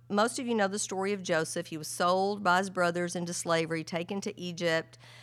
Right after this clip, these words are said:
You know, he, he rose up in Potiphar's house, falsely accused. I mean, he was just totally mistreated. And it was thing after thing, like he would get some elevation, and then eventually he did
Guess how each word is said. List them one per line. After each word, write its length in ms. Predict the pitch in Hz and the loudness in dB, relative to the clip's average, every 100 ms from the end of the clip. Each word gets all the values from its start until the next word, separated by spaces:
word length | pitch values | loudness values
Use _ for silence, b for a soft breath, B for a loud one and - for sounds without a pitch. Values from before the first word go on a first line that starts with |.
| B B | B B
You 100 | 165 | 0
know, 360 | 160 156 156 - | 4 6 4 2
he, 280 | 180 175 - | -8 -8 -8
he 180 | - 165 | -6 -2
rose 340 | 165 185 208 | 4 4 4
up 180 | 220 220 | 2 0
in 100 | 214 | -2
Potiphar's 460 | 214 208 208 208 208 | 0 0 2 -2 2
house, 320 | 170 170 - | 4 4 4
falsely 460 | 185 202 - 214 | 2 2 0 -4
accused. 560 | 208 - 180 170 165 - | -4 -4 -2 -2 -2 -4
I 60 | - | -4
mean, 380 | 170 165 165 - - - - - - - - | 0 0 -2 -4 -16 -20 -20 -20 -20 -20 -20
he 280 | 185 247 285 | -8 -4 -2
was 240 | 269 - | -2 -2
just 220 | 202 - | -6 -6
totally 340 | - 220 220 196 | -4 -2 -2 -2
mistreated. 720 | 180 - - 214 156 - - b b b b b b | -4 -6 -6 -6 -4 -8 -10 b b b b b b
And 220 | 175 175 | 2 2
it 60 | 160 | 2
was 180 | 165 - - - - | -4 -8 -14 -20 -4
thing 280 | 220 233 240 | 2 2 2
after 260 | 214 208 | 0 -2
thing, 300 | 208 208 180 | -2 2 2
like 200 | 156 143 | 4 2
he 80 | - | 0
would 100 | 165 | -4
get 160 | 160 - | -4 -6
some 140 | 160 | -4
elevation, 640 | 151 151 180 214 - 214 202 | -4 -2 0 0 0 0 0
and 160 | 175 | 0
then 120 | 175 175 | 0 0
eventually 640 | 220 311 - 214 190 196 | 0 -2 -2 -2 0 -2
he 260 | - - 220 | -6 -8 -4
did 500 | 240 247 185 175 | 0 4 4 4